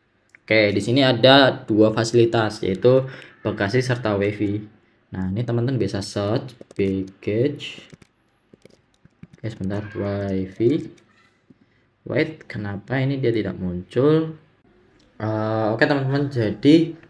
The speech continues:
ternyata di Laravel terbaru ini ada isu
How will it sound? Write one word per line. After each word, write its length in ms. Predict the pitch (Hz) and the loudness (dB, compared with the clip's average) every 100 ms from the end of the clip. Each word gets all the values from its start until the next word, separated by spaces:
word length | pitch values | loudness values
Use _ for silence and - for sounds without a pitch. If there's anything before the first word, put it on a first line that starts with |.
| - | 0
ternyata 500 | 120 113 110 135 120 | 2 4 2 4 4
di 240 | 117 117 | 8 6
Laravel 400 | 110 113 117 117 | 6 2 2 2
terbaru 400 | 117 - 104 107 | 2 0 0 0
ini 240 | 123 147 | 2 2
ada 240 | 117 110 98 | 0 -2 0
isu 560 | 107 104 - 143 160 | 0 0 2 4 4